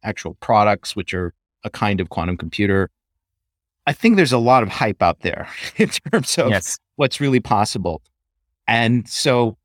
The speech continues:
Speaker 1: you know, some basic questions like, oh, when will someone actually implement something like Shor's algorithm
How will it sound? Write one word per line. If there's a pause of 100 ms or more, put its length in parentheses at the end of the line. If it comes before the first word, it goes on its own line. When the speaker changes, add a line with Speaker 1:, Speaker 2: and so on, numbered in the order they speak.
(220)
Speaker 1:
you
know,
some
basic
questions
like,
oh,
when
will
someone
actually
implement
something
like
Shor's
algorithm